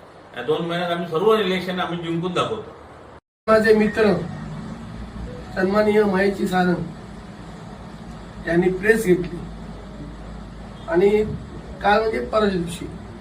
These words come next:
Speaker 2: काल मी स-, सन्माननीय आमदार निलेश राणे साहेब आल्यामुळे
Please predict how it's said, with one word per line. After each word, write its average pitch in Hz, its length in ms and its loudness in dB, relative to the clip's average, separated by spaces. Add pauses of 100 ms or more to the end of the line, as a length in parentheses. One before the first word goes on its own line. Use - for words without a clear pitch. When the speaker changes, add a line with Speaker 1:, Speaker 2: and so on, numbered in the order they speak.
Speaker 2:
काल 180 140 4
मी 202 260 2
स-, 185 440 2
सन्माननीय 196 440 2 (840)
आमदार 185 320 2 (160)
निलेश 196 320 4
राणे 202 300 0
साहेब 180 240 -2
आल्यामुळे 190 460 0